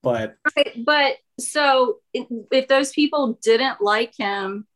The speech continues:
Speaker 2: but no one could say anything, and he won, he won on his own merit,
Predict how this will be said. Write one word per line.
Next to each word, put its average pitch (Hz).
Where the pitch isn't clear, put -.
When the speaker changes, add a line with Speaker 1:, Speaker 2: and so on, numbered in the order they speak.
Speaker 2:
but 220
no 220
one 233
could 196
say 208
anything, 190
and 196
he 220
won, 202
he 196
won 247
on 196
his 185
own 185
merit, 196